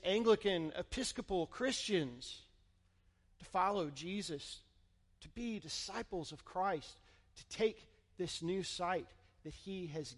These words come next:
given us out into the world. Perhaps then with this new sight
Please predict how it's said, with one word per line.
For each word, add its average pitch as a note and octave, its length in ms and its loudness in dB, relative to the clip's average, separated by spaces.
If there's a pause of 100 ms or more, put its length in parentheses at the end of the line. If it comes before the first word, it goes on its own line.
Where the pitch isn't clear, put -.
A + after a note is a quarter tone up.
(100)
given F3 260 -2
us C3 520 -6
out D#3+ 280 -2
into D3 260 -18
the D3 60 -14
world. C#3+ 440 -2 (2500)
Perhaps E3 460 -2 (180)
then D#3 340 0
with D3+ 180 -2
this - 240 -6
new E3+ 180 2
sight E3+ 380 2